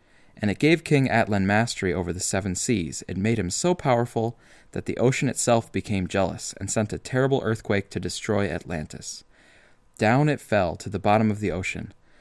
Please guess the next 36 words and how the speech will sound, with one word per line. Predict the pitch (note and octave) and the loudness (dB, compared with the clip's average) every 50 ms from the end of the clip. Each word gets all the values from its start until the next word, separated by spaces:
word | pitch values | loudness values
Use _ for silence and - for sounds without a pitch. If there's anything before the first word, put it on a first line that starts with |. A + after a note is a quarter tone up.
| _ _ _ - - | _ _ _ -10 -4
But | - G#2 F2 | -4 0 4
legend | A2+ B2+ C#3 - F3 D#3 | 4 4 6 6 4 6
has | D3+ C#3 B2+ C3 C#3+ | 6 8 6 6 4
it | C3+ - | 2 0
that | G2 - | -2 0
one | F#2 G#2+ B2 C#3 C#3 | 0 2 2 2 4
day | B2+ A#2 A2+ | 4 4 4
a | F#2+ F#2+ | 4 4
new | F#2+ G2 A#2 C3+ | 2 2 2 2
king | - - B2 G#2 G2 | 2 0 0 2 2
will | F#2 F#2 | 0 -2
come | - - F#2 F2+ F2+ F#2 F#2 | -2 -2 -2 0 0 -2 -2
who | - A#2+ | -2 -2
will | G#2+ G#2+ G#2 | 0 2 2
use | G2+ G2 A2+ C#3+ D#3 | 2 2 0 0 0
the | D3+ C3+ | 0 -2
power | - - A#2+ G#2+ A2 A2+ | -2 2 2 4 4 4
of | A2+ A#2 B2+ | 2 2 0
the | G#2+ | -2
trident | - - - F2+ F2+ F#2 G2 F#2+ - - - - - - - _ _ | -2 0 2 2 2 2 0 -2 -4 -10 -16 -20 -20 -20 -20 _ _
to | - - | -18 -4
put | - - B2 | 0 2 2
Atlantis | A#2+ G#2 - F#2 F#2 F#2+ - A2 G2+ - | 2 2 0 0 -2 0 0 -2 -4 -4
back | - - F2 F2 E2+ - | -2 0 0 0 0 -2
together | - - F#2+ F#2+ F2+ E2+ F2 F2 D2 | -6 -8 -6 -4 -4 -2 -2 -4 -4
again." | A1+ E2 F2 F#2 E2+ C#2+ - - - - - _ _ _ _ _ _ _ - _ _ _ _ _ - - _ _ _ - - - | -6 -6 -6 -6 -6 -6 -6 -8 -12 -14 -18 _ _ _ _ _ _ _ -20 _ _ _ _ _ -20 -20 _ _ _ -20 -14 -2
So | - - C#3 | 4 4 6
this | C3 F3+ G3 - | 8 6 6 6
gives | - F3+ D3+ D#3 | 6 4 4 4
us | D#3+ D#3 | 2 2
some | - - C#3 A#2+ | 4 4 4 4
initial | F#2+ G2 A#2 B2+ - - D3+ C3 | 6 6 4 4 4 2 2 2
information | B2 A#2+ - A#2 A2 G#2+ G#2+ - A2 | 2 2 2 2 2 2 2 0 0
about | G2 G2 G2 F2+ | 2 4 4 2
Atlantis, | D2+ C2+ F#2 F2+ E2+ - - D2 - - - | 2 0 -2 -2 -2 -4 -6 -8 -10 -8 -4
namely | G#2+ A2 A#2 D3 E3+ E3+ E3 E3+ F3+ F3 | 0 2 2 2 2 2 0 -2 -4 -4